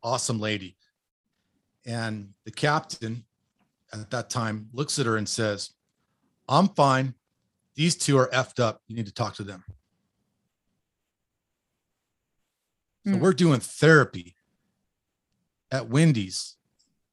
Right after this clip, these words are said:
Speaker 1: at a truck stop at ten thirty at night. Yeah, that didn't go over too well.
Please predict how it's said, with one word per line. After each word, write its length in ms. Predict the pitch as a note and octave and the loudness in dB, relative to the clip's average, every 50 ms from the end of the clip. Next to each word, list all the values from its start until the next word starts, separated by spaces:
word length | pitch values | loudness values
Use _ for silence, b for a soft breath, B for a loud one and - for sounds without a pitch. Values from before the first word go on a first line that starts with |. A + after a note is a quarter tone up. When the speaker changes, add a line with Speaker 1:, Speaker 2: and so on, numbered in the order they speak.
| _ _ _ _ _ _ _ _ _ _ _ - | _ _ _ _ _ _ _ _ _ _ _ -8
Speaker 1:
at 120 | B2 A#2 | -8 -6
a 20 | |
truck 260 | G2 - - D#3+ C3+ - | -2 2 2 2 4 2
stop 340 | - - A#2+ G2+ F#2+ - _ _ _ _ _ _ _ _ _ _ _ _ _ _ _ _ _ _ _ _ _ _ _ _ _ _ | 0 0 0 -2 -2 -6 _ _ _ _ _ _ _ _ _ _ _ _ _ _ _ _ _ _ _ _ _ _ _ _ _ _
at 220 | A#2+ A#2+ - - _ _ _ _ _ _ | -10 -10 -10 -10 _ _ _ _ _ _
ten 180 | - C#3+ C#3 C3 | 2 4 4 6
thirty 260 | - C3 B2 A2+ A2 | 4 2 0 0 -2
at 60 | G#2+ | -4
night. 200 | A2 G#2 F2+ - _ _ _ _ _ _ _ _ _ _ _ _ _ _ _ _ _ _ _ _ _ _ _ _ _ _ _ _ _ _ _ _ _ _ _ _ _ _ _ _ _ _ _ _ _ _ _ _ _ _ _ _ _ _ _ _ _ _ _ | -6 -10 -12 -14 _ _ _ _ _ _ _ _ _ _ _ _ _ _ _ _ _ _ _ _ _ _ _ _ _ _ _ _ _ _ _ _ _ _ _ _ _ _ _ _ _ _ _ _ _ _ _ _ _ _ _ _ _ _ _ _ _ _ _
Yeah, 140 | G2 F#2 F#2+ | _ -12 -8
that 120 | G#2 A2+ | -4 -2
didn't 120 | A#2+ A#2+ | -2 -2
go 100 | G#2+ G#2+ | -2 -2
over 120 | G#2 F#2+ E2+ | -4 -6 -8
too 160 | - - G2 | -12 -16 -18
well. 180 | G2+ - _ | -18 -20 _